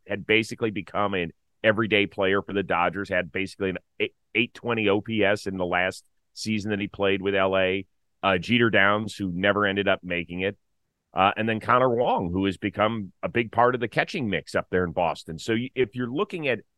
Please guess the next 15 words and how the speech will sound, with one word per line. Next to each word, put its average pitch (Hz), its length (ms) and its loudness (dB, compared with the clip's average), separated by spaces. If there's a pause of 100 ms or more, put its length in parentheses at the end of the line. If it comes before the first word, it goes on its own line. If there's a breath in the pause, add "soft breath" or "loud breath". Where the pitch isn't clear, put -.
(120)
something 143 560 0
that 101 100 -4
we 110 160 -2
have 113 140 -2
seen 120 320 -6
recently, 90 720 -6 (880)
it 117 100 -4
becomes 131 460 -4
that. 110 320 2 (260)
Uh, 104 120 -4 (360)
guys 123 360 2
that 127 240 -6
contribute 120 600 -2
right 90 320 2
now, 131 440 2